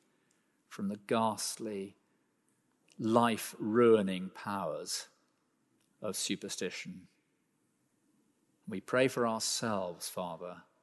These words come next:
that you would grant to us courage to speak, and for us as a whole church,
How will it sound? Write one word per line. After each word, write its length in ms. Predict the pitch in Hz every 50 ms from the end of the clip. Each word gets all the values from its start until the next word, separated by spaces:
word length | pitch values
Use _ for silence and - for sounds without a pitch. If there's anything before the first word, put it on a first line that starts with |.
| _ _ _ _ _ _ _ _ _ _ _ _ _ _ _ -
that 260 | - 101 95 - -
you 80 | 107 101
would 140 | 101 98 -
grant 460 | - 123 123 127 123 120 123 - -
to 200 | - - 117 - - -
us 440 | 123 110 98 92 - - - - - _ -
courage 560 | - - 123 107 101 95 90 90 92 - -
to 80 | - 110
speak, 540 | - - - - 135 135 156 175 - - - - - - - - _ _ _ -
and 220 | 127 123 240 - - - - _
for 180 | - - 156 - -
us 200 | 170 185 180 - - -
as 120 | 139 117
a 80 | 131 123
whole 340 | - - - 143 135 117 -
church, 680 | - - - 151 123 98 90 90 - - - - - -